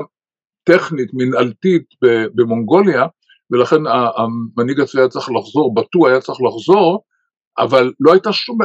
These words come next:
שום דבר לא יכול היה לעצור אותם ב-, בלחימה הפראית שלהם. אני מדבר על הלחימה שהרסה את, אה, בוכרה ואת, אה,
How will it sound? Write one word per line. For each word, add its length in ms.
שום 200
דבר 240
לא 60
יכול 220
היה 120
לעצור 500
אותם 120
ב-, 200
בלחימה 440
הפראית 480
שלהם. 280
אני 180
מדבר 220
על 160
הלחימה 460
שהרסה 540
את, 200
אה, 140
בוכרה 520
ואת, 320
אה, 100